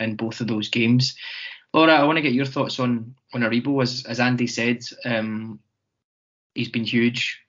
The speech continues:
for, for the last few weeks or so. He's, he's a player that I, I've struggled with at times because absolutely fantastic on the ball.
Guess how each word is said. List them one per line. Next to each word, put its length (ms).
for, 220
for 140
the 60
last 280
few 100
weeks 180
or 40
so. 180
He's, 280
he's 140
a 40
player 240
that 100
I, 300
I've 100
struggled 300
with 180
at 100
times 260
because 480
absolutely 460
fantastic 680
on 160
the 80
ball. 360